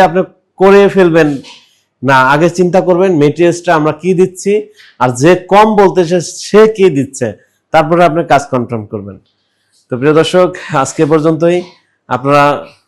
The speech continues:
আমাদের শোরুমে চলে আসবেন, আর যারা আসতে পারবেন না, আমি আবারও বলি, আমাদের স্ক্রিনে দেওয়া নাম্বার যোগাযোগ করবেন, আর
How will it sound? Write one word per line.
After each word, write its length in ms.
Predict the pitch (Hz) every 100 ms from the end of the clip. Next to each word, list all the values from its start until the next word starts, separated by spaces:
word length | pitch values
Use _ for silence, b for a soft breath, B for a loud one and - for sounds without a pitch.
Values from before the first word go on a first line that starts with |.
| 127
আমাদের 220 | 139 139 -
শোরুমে 280 | 151 151 151
চলে 160 | 160 160
আসবেন, 240 | 156 151 180 175 _ b b _ 123
আর 80 | 123
যারা 140 | 147 151
আসতে 160 | 147 160
পারবেন 260 | 156 151 160 170
না, 60 | 165
আমি 100 | 151 147
আবারও 200 | 139 156 160
বলি, 120 | 170 156
আমাদের 160 | 147 147
স্ক্রিনে 200 | - 143
দেওয়া 120 | 139
নাম্বার 220 | 135 135 131
যোগাযোগ 240 | 147 156 151
করবেন, 280 | 156 170 175 175 b b _
আর 100 | 131